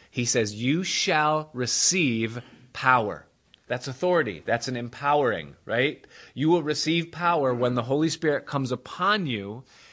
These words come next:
and then you're gonna be witnesses for me. Judea, Jerus-, Jerusalem, Judea, Samaria, to the uttermost parts of the world. That's gonna look different for every one of us. It's gonna be expressed in a different way. It's gonna have different dynamics.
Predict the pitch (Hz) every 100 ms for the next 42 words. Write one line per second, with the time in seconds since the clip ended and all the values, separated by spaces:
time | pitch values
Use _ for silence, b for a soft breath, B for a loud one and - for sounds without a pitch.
0 | B 110 143 175 175 185 165 165 160 151
1 | 139 127 - 120 104 87 101 107 135 139
2 | 123 117 131 131 101 107 139 131 139 113
3 | 107 135 135 123 120 135 139 135 113 120
4 | 131 127 - 131 131 117 - 160 180 170
5 | 147 170 - 185 170 135 87 - 139 147
6 | 147 151 156 139 98 - - - B B
7 | B 127 156 143 139 139 - - 180 170
8 | - 156 135 117 120 120 78 104 80 78
9 | B B 110 - 147 151 147 127 120 185
10 | 170 151 165 156 156 151 113 - - -